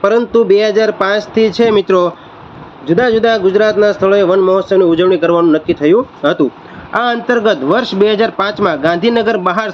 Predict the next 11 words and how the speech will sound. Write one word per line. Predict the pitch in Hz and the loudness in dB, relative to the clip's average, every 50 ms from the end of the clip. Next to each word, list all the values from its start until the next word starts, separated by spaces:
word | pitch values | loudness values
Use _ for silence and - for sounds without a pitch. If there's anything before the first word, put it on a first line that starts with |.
| - | -2
સૌપ્રથમ | - 233 240 240 - - - 226 | -2 -2 0 0 -2 -2 0 0
અંબાજી | 185 185 202 208 254 262 202 208 220 | 0 0 0 -2 -2 -2 -2 -2 -4
ખાતે | - 180 196 196 165 151 120 104 - - - - - - - - - - | -2 -2 -4 -2 -2 -4 -4 -4 -10 -18 -20 -20 -20 -20 -20 -20 -6 -4
રાજ્યકક્ષાના | 143 170 185 190 175 247 262 254 233 - - 240 226 220 | -2 -2 -2 -2 -2 -2 0 0 -2 -2 0 0 0 2
વન | 196 214 220 | 2 0 0
મહોત્સવની | 214 214 208 214 208 - 214 208 196 | 2 2 2 0 0 0 2 2 2
ઉજવણી | 190 180 190 202 202 196 | 2 2 2 2 2 2
કરવામાં | 175 190 185 185 180 170 170 | 2 0 0 2 2 0 0
આવી | 165 165 156 147 | 0 0 0 -2
હતી, | 135 - 139 127 | -2 -2 -4 -6
જેમાં | 117 113 127 185 214 214 185 143 117 | -4 -2 0 0 0 0 -2 -2 -4